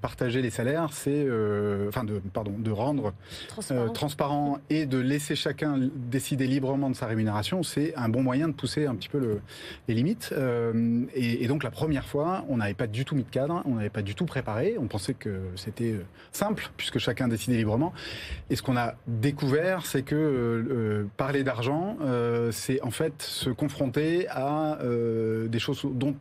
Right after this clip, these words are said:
Speaker 1: on ne parle pas vraiment entre nous, euh, naturellement, c'est-à-dire, euh, co-, ça parle de son éducation, euh, ça parle de comment on a grandi et de quel rapport on a construit avec l'argent. Et donc, la première chose qui apparaît quand on parle de salaire, c'est du jugement,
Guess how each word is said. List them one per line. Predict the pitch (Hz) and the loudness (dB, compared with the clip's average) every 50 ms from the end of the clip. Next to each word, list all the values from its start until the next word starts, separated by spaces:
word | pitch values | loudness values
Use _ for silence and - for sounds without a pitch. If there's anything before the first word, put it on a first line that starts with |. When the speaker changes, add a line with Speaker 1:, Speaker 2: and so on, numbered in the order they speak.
| - | -2
Speaker 1:
on | 143 135 | 0 0
ne | 127 | 0
parle | 117 139 123 117 | 0 -2 -4 -2
pas | - - 131 | -4 -2 -2
vraiment | 120 120 127 127 135 131 127 - | 0 0 2 2 2 0 0 0
entre | 127 113 - - 127 | -2 -2 0 0 2
nous, | 120 127 127 123 123 117 | 2 4 4 4 2 2
euh, | 110 107 101 - - - - - - - - | 2 0 -2 -4 -8 -16 -16 -14 -6 -2 -2
naturellement, | 117 - - 113 107 107 117 143 - | 0 0 0 0 2 2 2 2 0
c'est-à-dire, | - - 107 101 120 143 143 127 | 0 -2 0 0 2 2 2 2
euh, | 107 107 104 107 101 | 0 2 2 0 0
co-, | - 123 113 - - - 180 139 135 | 0 -2 -2 -2 -4 -4 -4 -4 -4
ça | - - 113 | -2 -2 -2
parle | - 135 | 0 0
de | 127 110 | 0 0
son | - - 147 139 | 2 2 2 2
éducation, | 120 117 113 127 107 - - 123 139 - - - - - - - - - - - | 2 2 0 -2 -2 0 0 0 0 0 -4 -12 -16 -14 -14 -14 -14 -10 -4 0
euh, | 131 117 113 | 2 2 2
ça | 110 - 117 | 2 0 0
parle | - 139 139 135 | 0 0 0 0
de | 120 | 0
comment | 113 - 139 131 143 147 151 | 2 2 2 2 4 4 2
on | 147 131 | 2 2
a | 117 113 | 0 0
grandi | 104 95 120 117 127 127 123 127 147 160 165 147 | 0 0 0 0 2 0 2 2 2 2 2 0
et | 123 | 0
de | 117 | 0
quel | 107 - 139 123 | 0 0 0 0
rapport | 110 113 120 - 156 143 | 0 -2 -2 -2 -2 0
on | 139 127 | 0 0
a | 117 104 | 0 0
construit | - 135 123 - - - 143 135 | -2 -4 -4 -2 -2 0 0 2
avec | 123 110 - - | 2 0 0 -2
l'argent. | 110 95 104 117 135 156 170 180 - | -2 0 0 2 2 2 0 0 0
Et | 120 | 0
donc, | 107 117 131 127 - | 2 2 0 0 0
la | 117 104 | -2 -4
première | - - - 143 131 135 131 - - | -2 -2 0 2 2 2 2 0 0
chose | - 143 135 - | 0 0 0 0
qui | - 135 | 0 -2
apparaît | 120 - 127 117 123 131 123 120 - - - - - - - | -2 -2 -2 -2 0 -2 -2 -4 -8 -18 -20 -20 -20 -18 -10
quand | - - 104 - | -6 -4 -2 -2
on | 110 | -2
parle | 98 - 143 139 135 127 | 0 0 0 2 2 2
de | 117 113 | 0 0
salaire, | 101 - 113 107 117 131 147 156 165 165 143 | 0 0 0 2 2 2 2 2 0 -2 -4
c'est | - - - 139 151 160 156 | -4 -2 0 0 0 0 0
du | 131 120 135 | 0 0 0
jugement, | 127 120 107 107 113 127 156 | 0 0 0 0 0 -2 -4